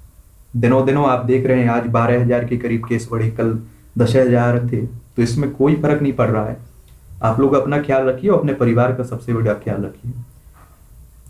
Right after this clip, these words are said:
संक्रमित एक से तीन परसेंट लोगों की टेस्टिंग, ट्रेसिंग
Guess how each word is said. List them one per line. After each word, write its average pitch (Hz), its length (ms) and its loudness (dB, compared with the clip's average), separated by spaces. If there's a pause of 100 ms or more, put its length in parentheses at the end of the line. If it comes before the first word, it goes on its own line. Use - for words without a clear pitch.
संक्रमित 156 760 0
एक 180 200 2
से - 140 -6
तीन 175 320 0
परसेंट 139 480 0 (300)
लोगों 135 320 2
की 170 100 0
टेस्टिंग, 123 760 -2 (580)
ट्रेसिंग 127 520 0